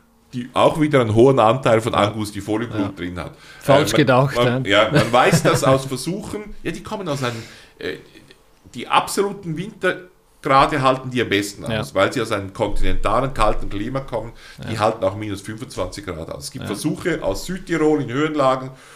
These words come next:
Speaker 1: und da war Duke immer die Sorte, die am wenigsten zurückgefroren sind.
Speaker 2: Mhm.
Speaker 1: Heidelbeeren haben ja, wie gesagt, die Northern Highbush Heidelbeeren haben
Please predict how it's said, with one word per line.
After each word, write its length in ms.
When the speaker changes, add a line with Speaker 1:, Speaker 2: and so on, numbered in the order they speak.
Speaker 1:
und 120
da 120
war 200
Duke 260
immer 160
die 160
Sorte, 420
die 140
am 140
wenigsten 400
zurückgefroren 760
sind. 220
Speaker 2:
Mhm. 100
Speaker 1:
Heidelbeeren 560
haben 180
ja, 140
wie 120
gesagt, 460
die 280
Northern 400
Highbush 340
Heidelbeeren 540
haben 240